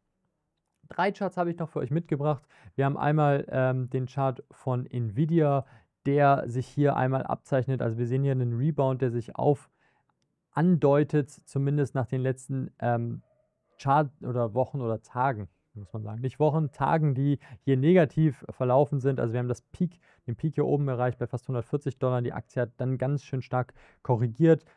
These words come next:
in den letzten Tagen. Gewinnmitnahmen, ähm, wenig neg-, positive News, ähm, keine negativen News, aber wenig positive News, die das Momentum stabilisiert haben.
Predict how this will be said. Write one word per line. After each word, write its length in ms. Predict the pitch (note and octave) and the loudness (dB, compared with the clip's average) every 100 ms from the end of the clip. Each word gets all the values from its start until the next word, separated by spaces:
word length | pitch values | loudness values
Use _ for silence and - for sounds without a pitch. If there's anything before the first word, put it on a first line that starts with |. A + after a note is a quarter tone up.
| _ | _
in 80 | B2+ | -4
den 120 | B2+ | -2
letzten 260 | B2 - C3 | -2 -4 -8
Tagen. 520 | C3 C3+ C3+ C3 - | -4 -2 -2 -6 -6
Gewinnmitnahmen, 960 | B2+ B2+ F3+ E3 - C3 C3 C3 B2+ G#2+ _ _ _ _ _ _ _ _ - | -4 0 2 0 -2 0 0 0 -2 -8 _ _ _ _ _ _ _ _ -6
ähm, 300 | A#2 B2 A#2 _ _ | -4 -4 -8 _ _
wenig 560 | - A2+ D#3 G3 F#3 - | -14 0 2 4 2 0
neg-, 480 | C3+ D3+ D#3 - | 0 0 -2 -6
positive 500 | - F3 D3 D3+ C#3 | 0 0 0 -2 0
News, 400 | C3 C#3+ E3+ E3+ - | 0 2 0 0 -4
ähm, 380 | B2+ B2+ A#2+ - _ _ | -2 -2 -6 -12 _ _
keine 220 | - C#3 | -4 -2
negativen 500 | C3 D3 E3 C#3 C3 | 0 0 0 -2 -4
News, 240 | C3+ C#3 - | -2 -2 -2
aber 160 | A#2 | -2
wenig 260 | A#2 C3+ - | -2 -4 -6
positive 540 | - D#3 D3 C3 B2 | -2 0 0 -2 -4
News, 240 | B2 C3+ B2+ | -2 -2 -4
die 100 | - | -6
das 100 | A#2 | -6
Momentum 380 | A#2 A#2 B2+ A#2+ | -4 -4 -4 -6
stabilisiert 560 | - A2 A2+ A#2+ C#3+ | -6 -4 -4 -2 -2
haben. 300 | C3 B2 B2 | 0 0 0